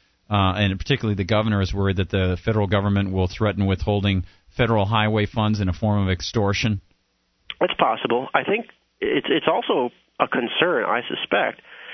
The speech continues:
Speaker 2: that when New Hampshire people start getting hassled at the airport,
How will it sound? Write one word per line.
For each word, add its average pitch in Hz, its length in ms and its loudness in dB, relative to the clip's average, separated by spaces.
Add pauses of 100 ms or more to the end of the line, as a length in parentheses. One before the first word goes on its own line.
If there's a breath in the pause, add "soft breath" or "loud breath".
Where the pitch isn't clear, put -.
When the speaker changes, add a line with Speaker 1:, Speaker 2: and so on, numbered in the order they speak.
(300 loud breath)
Speaker 2:
that 135 240 2
when 139 140 0
New 143 120 2
Hampshire 190 360 0
people 160 340 -2
start 127 300 0
getting 131 380 0 (600 soft breath)
hassled 143 680 0 (240)
at 117 180 0
the 143 80 2
airport, 107 560 0